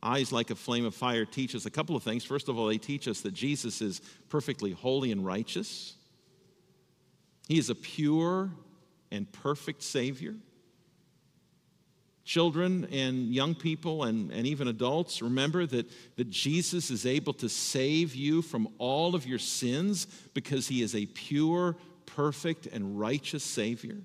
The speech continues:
He himself is our perfect righteousness before God. But secondly, eyes like a flame of fire are also a reminder to us that,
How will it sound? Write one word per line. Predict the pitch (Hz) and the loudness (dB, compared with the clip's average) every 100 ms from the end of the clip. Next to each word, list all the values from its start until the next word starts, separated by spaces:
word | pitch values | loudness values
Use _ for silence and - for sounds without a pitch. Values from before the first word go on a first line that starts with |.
| - _ _ _ _ _ _ _ _ _ _ _ _ _ | -16 _ _ _ _ _ _ _ _ _ _ _ _ _
He | - 175 196 | 0 6 8
himself | 156 147 - - 165 160 190 - - | 8 4 4 2 4 4 2 0 2
is | 160 180 196 - - | 6 6 4 2 0
our | 135 143 175 180 170 - - - | 2 4 4 4 2 -8 -20 -16
perfect | - 180 180 180 202 180 - - - | 0 4 4 4 2 2 -4 -16 -6
righteousness | 120 135 135 165 - 190 170 185 180 | 0 4 6 4 4 0 2 0 -2
before | - 170 - 160 | -2 -6 0 0
God. | 127 120 107 180 254 - - _ _ _ _ _ _ _ _ _ _ _ _ _ _ _ | 2 0 0 -2 -8 -14 -20 _ _ _ _ _ _ _ _ _ _ _ _ _ _ _
But | 185 | 0
secondly, | - 240 277 233 160 160 | 4 4 6 4 4 4
eyes | - 160 185 202 165 | 2 4 4 4 4
like | 160 156 | 2 2
a | |
flame | 143 - 156 151 | -4 0 0 2
of | 131 | 0
fire | - 170 185 156 | 0 2 4 2
are | 123 131 131 | 2 0 0
also | 175 190 190 | 0 0 0
a | 135 | 2
reminder | 123 123 120 131 120 | 2 2 2 0 -4
to | - 120 120 | -4 -2 0
us | 123 - | -2 -2
that, | 123 | -4